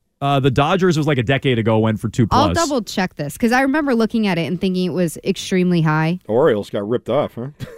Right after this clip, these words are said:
Speaker 2: Well, that's a little bit of a
Speaker 3: Wasn't
Speaker 2: different
Speaker 3: very much
Speaker 2: situation.
Speaker 3: there. I know, I'm just saying, like, that's more than twice that. But here's the thing. Like, if, if Theo was here in twenty nineteen, do you think they would have re-signed Mookie Betts?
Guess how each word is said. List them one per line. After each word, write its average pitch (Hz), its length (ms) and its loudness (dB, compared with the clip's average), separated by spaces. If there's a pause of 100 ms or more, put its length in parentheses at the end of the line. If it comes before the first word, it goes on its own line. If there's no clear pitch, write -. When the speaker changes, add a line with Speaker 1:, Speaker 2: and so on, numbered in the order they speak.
(300)
Speaker 2:
Well, 202 300 2
that's 277 340 -4
a 269 60 -4
little 185 220 -2
bit 170 120 -2
of 165 80 -2
a 160 40 2
Speaker 3:
Wasn't 151 140 -2
Speaker 2:
different 120 180 2
Speaker 3:
very 110 100 0
much 117 120 2
Speaker 2:
situation. 160 200 -2
Speaker 3:
there. 151 80 4
I 147 80 4
know, 180 180 4
I'm 127 80 0
just 120 160 -10
saying, 127 280 -2
like, 113 180 -4
that's 131 280 -2 (240)
more 139 200 2
than 113 120 -2
twice 147 300 0
that. 98 220 -8
But 120 220 0 (300)
here's 214 280 0
the 208 100 0
thing. 131 240 0
Like, 127 240 2
if, 147 140 -2 (100)
if 151 180 -8
Theo 254 280 0
was 233 160 2
here 202 160 2
in 175 40 -2
twenty 180 220 0
nineteen, 165 380 0
do 139 80 -2
you 120 40 0
think 151 140 -4
they 165 60 2
would 170 100 4
have 160 100 2
re-signed 156 360 0
Mookie 156 240 0
Betts? 139 340 0